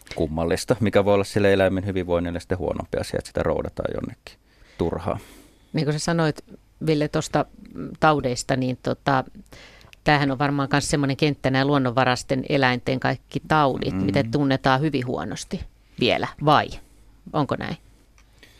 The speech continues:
Speaker 1: Niin,
Speaker 2: Ei,
Speaker 1: mä
Speaker 2: ei
Speaker 1: en,
Speaker 2: välttämättä.
Speaker 1: joo, ehkä meidän eläinlääkäri olisi parempi vasta. Kyllähän niistä nyt onhan niillä, siis sehän on ihan normaalia, että on loisia,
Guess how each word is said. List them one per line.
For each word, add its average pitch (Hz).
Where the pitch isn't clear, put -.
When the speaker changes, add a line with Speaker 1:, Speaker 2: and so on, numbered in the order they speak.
Speaker 1:
Niin, 110
Speaker 2:
Ei, 95
Speaker 1:
mä 123
Speaker 2:
ei 143
Speaker 1:
en, 117
Speaker 2:
välttämättä. 113
Speaker 1:
joo, 85
ehkä -
meidän 98
eläinlääkäri 85
olisi -
parempi 87
vasta. -
Kyllähän 107
niistä 104
nyt 98
onhan 101
niillä, 113
siis -
sehän 101
on 92
ihan 95
normaalia, 76
että -
on 76
loisia, -